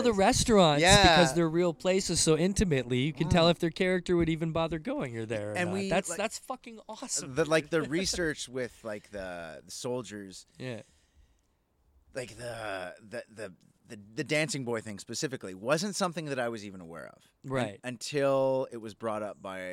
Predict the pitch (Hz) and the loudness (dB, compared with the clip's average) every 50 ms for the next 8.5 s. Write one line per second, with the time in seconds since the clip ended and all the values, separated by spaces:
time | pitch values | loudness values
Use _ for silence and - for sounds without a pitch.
0 | 90 - - 90 - - 110 101 98 98 87 95 92 90 90 87 85 76 71 92 | -12 -12 -14 -16 -14 -12 -12 -12 -12 -12 -12 -14 -12 -12 -12 -14 -14 -16 -16 -18
1 | 87 90 87 92 98 98 95 90 87 87 82 80 76 73 67 67 76 73 67 64 | -18 -16 -16 -16 -14 -14 -16 -16 -16 -14 -14 -14 -14 -14 -16 -16 -16 -16 -16 -16
2 | 65 64 67 _ _ _ _ 90 95 98 107 135 160 170 156 147 143 120 127 113 | -18 -20 -20 _ _ _ _ -14 -10 -8 -6 -4 -4 -4 -4 -6 -6 -6 -8 -8
3 | - - 104 98 98 95 95 95 92 - - - 95 95 98 98 98 95 95 92 | -6 -6 -4 -2 -2 -4 -4 -6 -6 -8 -10 -12 -12 -10 -10 -10 -10 -10 -12 -14
4 | 92 90 _ _ _ _ _ _ _ _ _ _ _ _ _ _ - 165 160 139 | -16 -18 _ _ _ _ _ _ _ _ _ _ _ _ _ _ -10 -10 -6 -2
5 | 175 190 196 185 180 165 - - 131 110 - 120 139 135 135 - 117 101 101 104 | 0 2 2 2 2 -2 -2 -4 -8 -10 -6 -4 -4 -4 -4 -6 -8 -10 -12 -12
6 | 104 110 110 98 107 107 107 - - 123 117 113 107 107 95 - 98 101 98 _ | -12 -12 -12 -14 -14 -14 -12 -8 -6 -6 -6 -6 -8 -10 -16 -20 -20 -20 -20 _
7 | 101 113 110 110 113 117 117 117 113 101 98 117 110 95 - - 101 101 104 - | -12 -10 -8 -8 -8 -8 -8 -8 -10 -10 -10 -12 -12 -12 -12 -12 -12 -10 -10 -12
8 | 107 82 98 95 92 101 98 101 98 95 | -14 -18 -18 -16 -12 -10 -10 -10 -10 -12